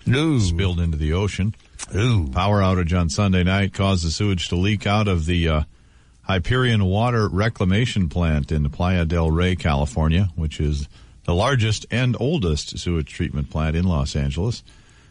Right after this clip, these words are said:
Speaker 2: Beaches will stay closed until water samples test negative for elevated levels of bacteria.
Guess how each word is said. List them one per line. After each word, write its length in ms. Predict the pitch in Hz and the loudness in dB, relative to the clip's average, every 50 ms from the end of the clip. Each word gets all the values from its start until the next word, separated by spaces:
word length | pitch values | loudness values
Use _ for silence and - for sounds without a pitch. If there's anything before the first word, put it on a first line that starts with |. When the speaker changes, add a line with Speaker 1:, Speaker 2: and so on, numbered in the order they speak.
| - - | -12 -6
Speaker 2:
Beaches 340 | - 117 110 101 110 98 92 | -4 -2 -2 0 0 0 0
will 100 | 95 90 | 0 0
stay 260 | - - 113 110 104 | -2 -2 -2 -2 0
closed 420 | - - 107 107 113 120 120 101 101 | 0 0 2 2 2 2 2 2 2
until 260 | 92 80 98 95 92 | 2 2 2 2 2
water 300 | 90 92 95 101 95 90 | 2 2 2 2 2 0
samples 460 | 90 - 104 98 90 - 90 87 82 | 0 0 0 0 0 0 -2 -2 -2
test 320 | - - 101 92 92 - 98 | -2 0 0 0 0 2 2
negative 440 | 95 98 98 98 92 90 87 80 | 2 2 2 2 0 0 0 -2
for 340 | - - 87 87 85 82 80 - - - - - - - - - - - - | -2 -2 0 0 2 0 0 -4 -8 -16 -20 -20 -20 -20 -20 -20 -20 -10 -4
elevated 500 | - 104 104 101 90 82 92 92 87 85 87 | 0 0 2 2 2 2 2 0 0 2 2
levels 360 | 95 95 90 87 85 78 80 | 2 2 2 2 2 2 2
of 100 | 80 76 | 2 2
bacteria. 720 | 87 85 80 78 - - 123 127 120 110 98 92 92 90 | 2 0 0 -2 -2 -2 0 0 2 2 2 0 0 -2